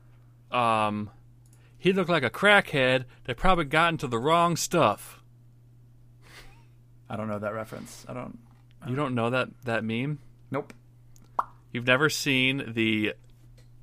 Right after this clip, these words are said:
Speaker 1: news anchor YouTube video from, like, Alabama where people were convinced that there was a leprechaun on a tree.
Speaker 2: Oh, yeah, I've seen that. That's really old.
Speaker 1: Yeah.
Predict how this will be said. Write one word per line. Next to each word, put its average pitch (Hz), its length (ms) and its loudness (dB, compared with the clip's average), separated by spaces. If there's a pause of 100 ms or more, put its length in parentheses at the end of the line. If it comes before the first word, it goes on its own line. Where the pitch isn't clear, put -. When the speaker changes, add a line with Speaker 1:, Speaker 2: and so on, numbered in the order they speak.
(420)
Speaker 1:
news 123 500 0
anchor 131 640 2 (840)
YouTube 127 500 -2
video 139 560 0 (420)
from, 113 260 2
like, 101 420 0 (800)
Alabama 120 840 6 (500)
where 107 460 4 (540)
people 131 340 0
were 120 120 2
convinced 113 880 0
that 120 120 0
there 117 100 4
was 113 80 2
a 101 60 2
leprechaun 113 540 2
on 117 100 0
a 117 40 -2
tree. 160 340 6
Speaker 2:
Oh, 143 320 2
yeah, 127 280 0
I've 120 120 -2
seen 104 180 -6
that. 95 220 -12 (320)
That's 120 180 -12
really 117 160 -6
old. 110 280 -6
Speaker 1:
Yeah. 107 240 -6